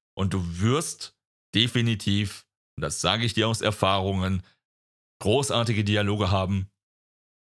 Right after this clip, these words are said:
viel Spaß haben, wenn du auf das Gute blickst und Neues, Neues entdecken und auch neue Kontakte knüpfen können. Das definitiv. Stelle offene Fragen und habe wirkliches Interesse.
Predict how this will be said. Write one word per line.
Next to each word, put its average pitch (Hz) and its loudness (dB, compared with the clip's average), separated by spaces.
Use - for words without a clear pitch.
viel 131 2
Spaß 110 0
haben, 95 0
wenn 95 0
du 95 0
auf 87 -4
das 87 -2
Gute 104 0
blickst - -4
und 104 -2
Neues, 131 0
Neues 120 0
entdecken 98 -2
und 90 -2
auch 90 -4
neue 98 0
Kontakte 92 -2
knüpfen - -10
können. 104 -8
Das 95 0
definitiv. 87 -4
Stelle 127 0
offene 107 0
Fragen 90 0
und 85 0
habe 82 -2
wirkliches 82 -6
Interesse. 92 -6